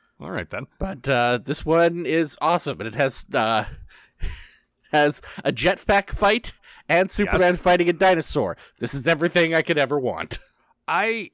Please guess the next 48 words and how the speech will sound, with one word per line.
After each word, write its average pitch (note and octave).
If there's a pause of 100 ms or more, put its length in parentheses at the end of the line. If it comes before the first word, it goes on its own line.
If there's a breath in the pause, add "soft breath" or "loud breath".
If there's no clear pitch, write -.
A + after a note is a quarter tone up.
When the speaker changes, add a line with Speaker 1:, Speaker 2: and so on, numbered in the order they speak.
Speaker 1:
was D#3
not F3
kidding E3+
when C#3
I B2+
said A#2
that A2
the A#2
goons A2+
were A2
doing G#2
Rocketeer G2
cosplay. F#2
They G#2+
are G#2
straight G#2
up G2+
dressed -
like G2+
they G2
are, F#2
like, F2+
uh, D#2+
villains G2+
from G2
a, F2
like, F2+
a D#2+
Flash -
Gordon F#2+
serial. F2+
Speaker 2:
Mm-hmm. B3 (840)
Speaker 1:
With -
the, F2
like, F2
the G2+
finny A#2
helmets A2
and G2+
the -
Speaker 2:
Mm-hmm. -
Speaker 1:
ba-, F3
and G2+
the F2+
jetpacks A#2
and, A2+
oh, G#2+
I E2